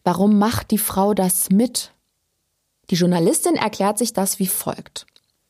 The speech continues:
Die Gewalttätigkeiten haben sich im Laufe der Zeit langsam gesteigert, sodass sie sich irgendwie, so furchtbar das klingt, daran gewöhnt hat.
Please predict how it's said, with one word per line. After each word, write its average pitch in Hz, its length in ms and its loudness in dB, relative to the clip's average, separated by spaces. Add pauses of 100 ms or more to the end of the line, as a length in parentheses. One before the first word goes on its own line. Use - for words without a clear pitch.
(140)
Die 175 80 -2
Gewalttätigkeiten 185 1120 0
haben 226 280 2
sich 208 260 0
im 196 100 2
Laufe 180 320 0
der 185 200 0
Zeit 202 380 -2
langsam 202 560 2
gesteigert, 170 800 -2
sodass 160 320 -2
sie 247 100 0
sich 214 280 0
irgendwie, 214 500 2
so 175 320 0
furchtbar 262 500 -2
das 185 280 -2
klingt, 269 560 0
daran 185 260 2
gewöhnt 185 540 2
hat. - 240 -16